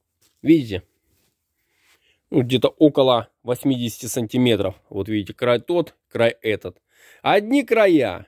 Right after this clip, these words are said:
Поэтому имейте в виду, все эти края,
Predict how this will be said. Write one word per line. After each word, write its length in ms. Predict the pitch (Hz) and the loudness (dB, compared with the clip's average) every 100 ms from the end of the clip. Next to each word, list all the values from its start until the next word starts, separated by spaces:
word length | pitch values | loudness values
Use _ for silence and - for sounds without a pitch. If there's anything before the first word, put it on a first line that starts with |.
| _ | _
Поэтому 480 | - 170 254 254 220 | -2 2 2 2 2
имейте 360 | 190 165 156 147 | 4 4 2 -2
в 20 | |
виду, 360 | 131 104 92 - | -4 -6 -8 -10
все 200 | - 208 | -8 -8
эти 140 | 180 | -6
края, 480 | 165 160 156 170 175 | -4 0 4 4 2